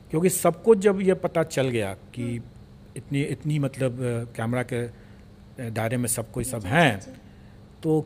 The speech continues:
Speaker 1: किसी ने भी ज़्यादा प्रयास नहीं किया। कुछ
Speaker 2: हम्म।
Speaker 1: ऐसे लोग थे जो इसके बावजूद दुस्साहस किए,
Speaker 2: हम्म,
Speaker 1: तो
Speaker 2: हम्म।
Speaker 1: पकड़े भी गए।
Speaker 2: पकड़े।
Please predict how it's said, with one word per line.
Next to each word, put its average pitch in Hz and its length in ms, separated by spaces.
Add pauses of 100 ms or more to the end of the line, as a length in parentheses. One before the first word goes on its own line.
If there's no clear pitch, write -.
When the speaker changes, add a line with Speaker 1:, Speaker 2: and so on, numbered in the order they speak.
Speaker 1:
किसी 208 260
ने 190 120
भी 170 160
ज़्यादा 147 240
प्रयास 123 500
नहीं 110 200
किया। 95 200
कुछ 202 260
Speaker 2:
हम्म। 202 60
Speaker 1:
ऐसे 202 180
लोग 196 280
थे 202 100
जो 180 260
इसके - 320
बावजूद 135 360
दुस्साहस 139 640
किए, 226 220
Speaker 2:
हम्म, - 120
Speaker 1:
तो 101 180
Speaker 2:
हम्म। - 120 (580)
Speaker 1:
पकड़े 123 240
भी 131 140
गए। 127 120
Speaker 2:
पकड़े। 262 360